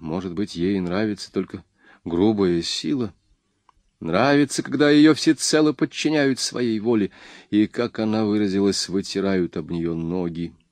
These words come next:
Кора вернулась домой в половине седьмого. Джордж услышал, как она вошла, и направилась к ванной. Через некоторое время она появилась в гостиной.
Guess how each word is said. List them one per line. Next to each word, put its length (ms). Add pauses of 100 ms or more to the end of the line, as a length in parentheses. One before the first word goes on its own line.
(2500)
Кора 520 (500)
вернулась 600
домой 300
в 80
половине 440
седьмого. 640 (920)
Джордж 440
услышал, 560
как 140
она 140
вошла, 480
и 100
направилась 560
к 80
ванной. 600 (800)
Через 280
некоторое 360
время 260
она 140
появилась 460
в 80
гостиной. 640